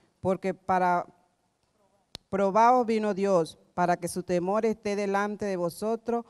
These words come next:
para que no pequéis". Hermano, cuando nosotros, cuando el pueblo de Israel anduvo por el, ellos querían, como dijo el hermano al principio de la, de la enseñanza,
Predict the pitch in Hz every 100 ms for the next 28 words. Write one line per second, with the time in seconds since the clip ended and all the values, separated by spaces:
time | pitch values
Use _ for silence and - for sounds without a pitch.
0 | _ _ 175 165 170 170 165 170 170 -
1 | 156 139 139 - _ _ _ _ - 185
2 | 214 214 202 - _ _ _ _ _ _
3 | _ _ - - - 196 202 202 214 208
4 | 247 254 247 - - 196 202 208 202 214
5 | 214 226 247 240 214 202 208 220 226 226
6 | _ _ - - 196 202 208 226 220 220
7 | 196 185 170 165 - _ _ _ _ 190
8 | 202 247 254 220 226 254 196 185 175 190
9 | 180 185 202 226 226 214 196 214 208 196
10 | 180 185 202 208 190 185 165 - _ _
11 | - _ 147 165 170 170 160 160 160 165
12 | 165 190 196 185